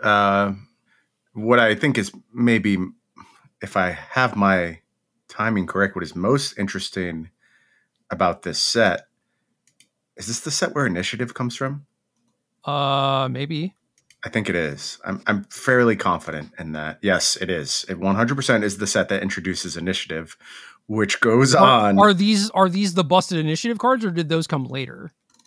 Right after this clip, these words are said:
Speaker 1: I,
Speaker 2: It's like,
Speaker 1: I
Speaker 2: here's the
Speaker 1: don't,
Speaker 2: mechanic, but
Speaker 1: I don't know, Gerald. You know I don't know. But I, this is the introduction of the mechanic for sure,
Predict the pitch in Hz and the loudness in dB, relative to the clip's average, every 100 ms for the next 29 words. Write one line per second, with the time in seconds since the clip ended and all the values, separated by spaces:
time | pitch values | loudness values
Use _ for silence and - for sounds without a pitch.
0 | - 113 170 156 120 170 - 139 131 131 | 0 2 2 2 2 2 2 4 6 4
1 | 139 156 - - 67 - _ _ 104 95 | 2 -4 -8 -10 -12 -14 _ _ -2 0
2 | 95 82 73 69 71 71 73 78 104 117 | 0 -2 -4 -12 -12 -10 -8 -2 4 6
3 | 87 80 76 - 82 - _ 175 151 - | 4 0 -4 -6 -8 -10 _ 2 2 2
4 | 160 - - - 160 180 151 113 151 156 | 0 -2 -10 0 2 4 2 4 2 4
5 | 160 190 170 151 151 131 123 113 135 113 | 4 6 4 4 4 6 6 4 2 2
6 | 101 - - - 117 98 - 147 113 95 | 0 -6 -12 0 2 2 2 4 6 4
7 | 87 | 0